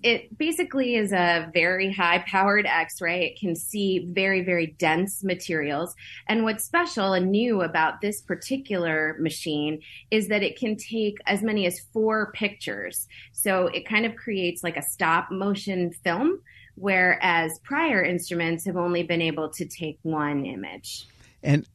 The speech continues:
Speaker 2: give us a sense of the scale of dollars involved here. These are not hundred dollar things or a thousand dollar things that would go into a dentist's office.
Speaker 1: They are not. Altogether, the program is expected to cost about two point five to two point six billion dollars,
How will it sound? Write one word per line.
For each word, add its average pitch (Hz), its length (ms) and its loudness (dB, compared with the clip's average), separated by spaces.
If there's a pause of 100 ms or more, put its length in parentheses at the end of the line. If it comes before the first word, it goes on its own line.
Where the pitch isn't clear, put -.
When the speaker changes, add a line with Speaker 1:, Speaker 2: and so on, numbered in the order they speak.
Speaker 2:
give 214 180 2
us 185 140 4
a 123 60 4
sense - 320 4
of 107 80 2
the 92 80 -2
scale 131 480 2
of 87 180 -2
dollars 110 480 4
involved 90 460 0
here. 87 220 0
These 107 200 0
are 104 60 2
not 92 180 0 (240)
hundred 110 320 4
dollar 92 400 0 (180)
things 95 440 0
or 80 100 0
a 78 60 -6
thousand 107 420 4
dollar 87 220 2
things 90 340 0
that 98 140 -4
would 107 160 -4
go 107 180 0
into 107 220 2
a 85 40 -2
dentist's 110 480 4
office. - 460 -6 (380)
Speaker 1:
They 156 120 0
are 156 120 2
not. 156 340 0 (520)
Altogether, 214 680 4
the 180 100 -2
program 180 400 0
is 170 140 -2
expected 170 540 -4
to 175 80 -4
cost 160 400 0
about 160 240 0
two 196 160 -4
point 175 360 -4
five 160 220 2
to 160 80 -8
two 165 220 -6
point 160 320 -6
six - 300 -8
billion 170 460 -2
dollars, 185 560 -2